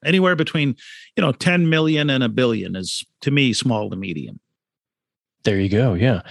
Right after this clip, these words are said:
Speaker 2: And especially for those who don't have that advertising budget to
Speaker 1: Right.
Speaker 2: really drive all the brand awareness.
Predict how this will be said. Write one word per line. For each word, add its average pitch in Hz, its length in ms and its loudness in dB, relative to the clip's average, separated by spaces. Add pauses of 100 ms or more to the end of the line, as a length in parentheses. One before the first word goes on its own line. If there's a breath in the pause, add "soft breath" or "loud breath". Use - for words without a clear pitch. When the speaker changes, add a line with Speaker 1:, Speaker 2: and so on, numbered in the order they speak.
(180 loud breath)
Speaker 2:
And 156 100 4
especially 180 480 2
for 143 160 -2
those 131 380 2 (100)
who 143 140 2
don't 143 360 0
have 120 440 -2
that 110 220 -2 (140)
advertising 117 1000 0
budget 98 500 -2 (320 loud breath)
to - 140 0
Speaker 1:
Right. 110 120 4
Speaker 2:
really 120 240 4
drive 110 440 2
all 107 280 4
the 101 120 -4
brand 104 400 -2
awareness. 92 640 -6